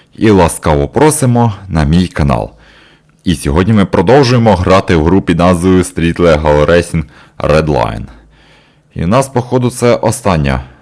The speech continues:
серія, де з'являтиметься оця Opel Ascona.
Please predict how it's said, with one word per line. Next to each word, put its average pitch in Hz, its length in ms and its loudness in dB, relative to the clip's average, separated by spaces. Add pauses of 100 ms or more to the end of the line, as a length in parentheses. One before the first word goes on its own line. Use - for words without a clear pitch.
(360)
серія, 107 480 2
де 85 240 0 (1080)
з'являтиметься 78 880 0
оця 78 400 0 (640)
Opel 82 400 0 (920)
Ascona. 62 680 -4